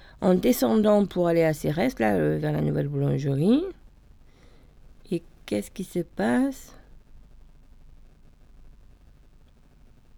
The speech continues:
Et là, il y a une voiture accidentée.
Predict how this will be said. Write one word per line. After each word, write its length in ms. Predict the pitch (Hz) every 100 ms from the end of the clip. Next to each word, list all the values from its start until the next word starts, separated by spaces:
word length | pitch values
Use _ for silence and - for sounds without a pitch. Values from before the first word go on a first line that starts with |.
| - - - - - - - - - - - - -
Et 100 | 151
là, 120 | 160
il 80 | 214
y 20 |
a 60 | 185
une 100 | 170
voiture 300 | 180 - 208
accidentée. 840 | 202 - 165 156 139 - 180 233